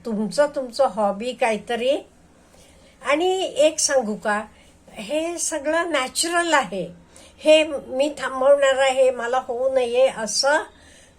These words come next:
कोणीही करू शकत नाही. नॅचरल प्रोसेस आहे हा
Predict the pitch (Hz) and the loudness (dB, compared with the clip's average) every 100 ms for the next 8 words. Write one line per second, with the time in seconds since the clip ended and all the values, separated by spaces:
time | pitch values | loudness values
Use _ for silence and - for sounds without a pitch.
0 | - 247 247 269 269 330 349 - 262 247 | 0 4 8 8 8 -4 -6 -2 0 2
1 | 269 269 254 - 247 240 233 220 220 220 | 0 0 -6 -6 -6 -6 -8 -6 -4 -2
2 | 240 - 277 311 370 - 277 262 226 254 | -2 -4 -2 -2 -2 -4 4 4 4 -2
3 | - 233 214 208 196 175 | -2 -4 -4 -6 -8 -8